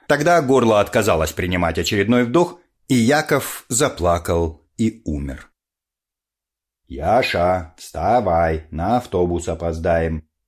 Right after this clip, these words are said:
Яша, вставай, на автобус опоздаем.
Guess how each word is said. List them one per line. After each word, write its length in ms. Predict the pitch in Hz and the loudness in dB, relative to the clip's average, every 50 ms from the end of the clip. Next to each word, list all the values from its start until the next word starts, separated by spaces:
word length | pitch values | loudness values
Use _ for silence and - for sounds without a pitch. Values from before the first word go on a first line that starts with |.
| _ _ | _ _
Яша, 840 | - 67 78 90 104 120 131 127 - - 82 82 87 85 80 - _ | -12 -6 -2 0 2 2 2 0 -2 -4 -4 -2 -4 -4 -8 -14 _
вставай, 920 | _ - - - 87 95 110 123 110 87 82 80 80 80 78 78 - _ _ | _ -20 -8 -2 0 2 4 4 2 2 0 0 0 -2 -4 -6 -10 _ _
на 240 | - 80 85 101 117 | -8 -4 -2 0 -2
автобус 480 | 123 - - 90 85 80 85 85 80 - | -2 -2 -2 -4 -2 -2 -2 -4 -4 -6
опоздаем. 760 | 82 78 80 82 78 76 78 85 82 82 82 80 80 78 _ | -8 -4 -4 -6 -6 -4 -2 -2 0 0 -2 -4 -6 -8 _